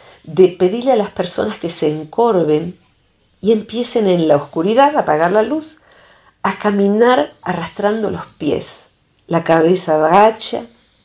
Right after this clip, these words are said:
las es-, la espalda doblada hacia adelante. No pasa ni un minuto en que la persona sienta que la vida es invivible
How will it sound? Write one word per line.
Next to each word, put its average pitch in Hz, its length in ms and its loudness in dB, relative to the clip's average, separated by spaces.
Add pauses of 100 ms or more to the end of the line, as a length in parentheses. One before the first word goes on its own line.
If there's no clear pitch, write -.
(360)
las 147 200 -6
es-, 147 240 -8
la 170 120 0
espalda 175 560 2
doblada 156 360 4
hacia 156 240 -4
adelante. 170 760 -4 (720)
No 339 160 -2
pasa 320 260 0
ni 214 140 2
un 247 140 -2
minuto 214 360 -2
en 165 80 -4
que 165 100 -4
la 175 140 -2
persona 175 440 -4
sienta 214 520 -2
que 170 80 -2
la 165 140 4
vida 214 220 0
es 208 140 -6
invivible 185 1120 -4